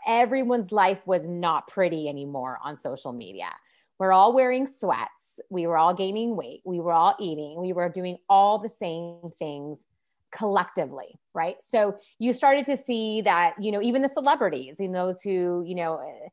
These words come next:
in, in Hollywood doing the same thing. They're at home, they're bored, everyone's watching Netflix or whatever. So th-, in that sense, I would say our students seeing other,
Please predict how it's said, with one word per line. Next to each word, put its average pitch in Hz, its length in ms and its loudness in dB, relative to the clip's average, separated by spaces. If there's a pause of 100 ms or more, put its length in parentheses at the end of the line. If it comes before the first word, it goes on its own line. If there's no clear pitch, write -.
(300)
in, 185 140 -2
in 196 140 -2
Hollywood 208 560 2 (300)
doing 233 160 0
the 233 80 2
same 214 340 0
thing. 269 260 0 (140)
They're 175 240 2
at 170 160 4
home, 160 380 -2 (140)
they're 175 220 0
bored, 156 440 2 (120)
everyone's 160 500 -2
watching 151 380 -6
Netflix 143 560 -6
or 139 100 -6
whatever. 120 300 -14
So 190 300 4 (400)
th-, 196 260 -4
in 233 200 2
that 233 360 4
sense, 196 320 2
I 190 140 2
would 185 180 -2
say 175 460 4
our 180 160 0
students 175 680 -6
seeing 185 540 -4 (100)
other, 170 540 2